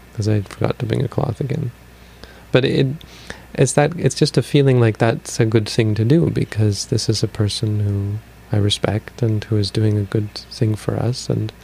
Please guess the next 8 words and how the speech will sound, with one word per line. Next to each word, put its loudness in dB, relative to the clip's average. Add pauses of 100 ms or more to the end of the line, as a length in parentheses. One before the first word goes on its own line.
(320)
as 0
a -4
student, 0
I 2
just -2
feel 2
moved 0
to 0